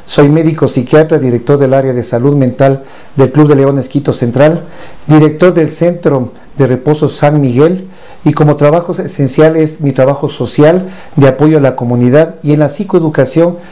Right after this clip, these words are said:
médica continuada para la atención primaria en salud. Felicito el programa, el Chat de la Salud, que siempre es muy oportuno para la capacitación e información permanente. Renace el equilibrio,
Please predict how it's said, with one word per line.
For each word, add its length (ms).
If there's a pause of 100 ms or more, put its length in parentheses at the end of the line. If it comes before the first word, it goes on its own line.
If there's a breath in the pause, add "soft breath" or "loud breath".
(160 loud breath)
médica 380
continuada 560
para 160
la 60
atención 380
primaria 380
en 60
salud. 340 (760 loud breath)
Felicito 440
el 80
programa, 640
el 160
Chat 200
de 80
la 100
Salud, 380 (240 loud breath)
que 120
siempre 280
es 60
muy 200
oportuno 560
para 160
la 140
capacitación 680
e 40
información 480
permanente. 540 (180)
Renace 520
el 80
equilibrio, 800